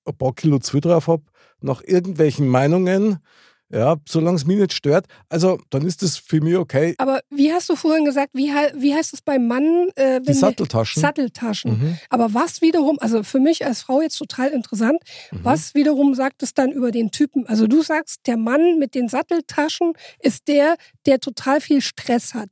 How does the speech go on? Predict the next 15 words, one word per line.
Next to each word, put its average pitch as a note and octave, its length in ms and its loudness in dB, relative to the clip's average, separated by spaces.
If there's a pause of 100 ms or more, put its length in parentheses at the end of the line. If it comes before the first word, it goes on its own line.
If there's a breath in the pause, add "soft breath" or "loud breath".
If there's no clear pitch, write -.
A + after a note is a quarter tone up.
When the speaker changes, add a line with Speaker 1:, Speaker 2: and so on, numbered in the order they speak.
Speaker 1:
Mhm. A#2 160 0
Speaker 2:
Das D#3 140 0
würde C#4+ 200 2
ja C#4+ 120 4
für B3 160 -6
mich C#4 220 0
bedeuten, C4+ 440 -2
der A3+ 100 -4
Mann B3+ 220 2
mit C#4+ 160 0
den A#3 160 -4
Satteltaschen D#4 840 -4
hat C4 140 -8
viel A#3+ 220 -4
Stress, - 480 -2